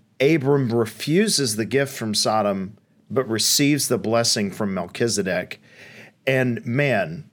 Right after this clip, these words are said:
I can think of a lot of pastoral applications to that right there. But that, that's something that stood out to me. And not only did Abram, um, receive the blessing, but Abraham, Abraham offered of his resources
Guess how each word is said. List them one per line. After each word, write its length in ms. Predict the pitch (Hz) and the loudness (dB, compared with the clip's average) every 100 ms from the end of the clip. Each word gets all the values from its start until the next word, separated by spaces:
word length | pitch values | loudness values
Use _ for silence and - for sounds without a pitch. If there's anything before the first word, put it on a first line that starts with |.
| _ _ _ _ _ | _ _ _ _ _
I 120 | 123 147 | -2 0
can 160 | 127 | 0
think 160 | 123 104 | 0 0
of 60 | |
a 60 | 98 | 2
lot 300 | 104 123 127 | 2 4 2
of 100 | 104 | 0
pastoral 520 | 120 110 - 113 101 | 0 -2 0 0 0
applications 760 | 107 107 104 110 107 98 87 - | -2 -2 -2 0 0 -2 -6 -4
to 100 | 101 | -2
that 180 | 98 - | -2 -4
right 180 | 95 - | -6 -2
there. 260 | 101 85 - - - - - | -4 -4 -12 -20 -20 -18 0
But 300 | 113 120 - - - | 2 2 0 -16 -8
that, 380 | 135 123 175 185 | -2 2 2 0
that's 300 | 135 156 202 | 0 2 4
something 400 | - 196 147 123 | 2 2 2 2
that 140 | 117 - | 2 0
stood 340 | - - 135 | -2 2 4
out 180 | 127 127 | 2 0
to 80 | 120 | 0
me. 160 | 131 | 2
And 140 | 120 131 | 2 4
not 180 | 170 240 | 4 4
only 260 | 196 127 | 4 2
did 180 | 110 113 | 2 0
Abram, 500 | 117 123 117 101 - _ - - _ _ _ - | 2 2 0 0 -4 _ -20 -20 _ _ _ -2
um, 440 | 117 110 101 95 - 120 | 2 2 2 -4 -8 -2
receive 420 | 123 - 170 123 | 0 2 2 2
the 80 | 110 | 0
blessing, 680 | 104 120 160 - 82 90 110 _ - _ | 2 2 2 0 -2 -4 -14 _ -20 _
but 120 | 113 | 0
Abraham, 520 | 120 151 151 120 127 - | 2 2 0 0 -2 -2
Abraham 560 | 139 143 127 110 107 - | -2 0 -2 -2 -4 0
offered 460 | 139 165 127 107 - | 0 2 0 -2 0
of 220 | 135 120 110 | 0 0 -2
his 680 | - - 240 302 170 - - _ _ _ - | -8 -2 0 2 0 -2 -4 _ _ _ -4
resources 680 | 110 104 92 - 90 - | -4 -2 -4 -6 -6 -6